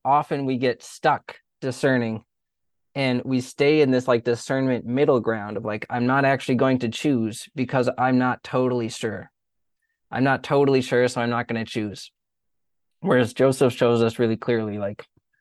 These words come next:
just choose, like, like, make a decision with,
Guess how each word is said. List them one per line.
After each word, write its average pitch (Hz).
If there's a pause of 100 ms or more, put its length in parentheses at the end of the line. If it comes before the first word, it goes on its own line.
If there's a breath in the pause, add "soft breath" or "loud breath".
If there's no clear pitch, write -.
(260)
just 135
choose, - (200)
like, 123 (720 soft breath)
like, 120
make 123
a 147
decision 127 (420)
with, 127